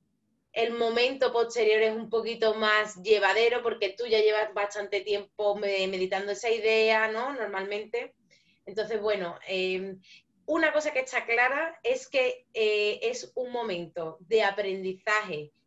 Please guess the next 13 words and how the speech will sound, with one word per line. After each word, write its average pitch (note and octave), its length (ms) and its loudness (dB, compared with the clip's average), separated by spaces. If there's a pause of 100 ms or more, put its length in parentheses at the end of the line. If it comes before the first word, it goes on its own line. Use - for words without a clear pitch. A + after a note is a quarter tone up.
y A3 80 -10
de G#3 140 0
crecimiento G3+ 840 -4
personal G3+ 720 -4
brutal. E3+ 680 -4 (380)
Es G3 100 -8
decir, F#3+ 200 -8
si A3+ 160 -10
lo G#3 140 4
aprovechamos, G#3+ 880 0
si B3 100 -10
sabemos G#3+ 440 -4
ver A3+ 360 -2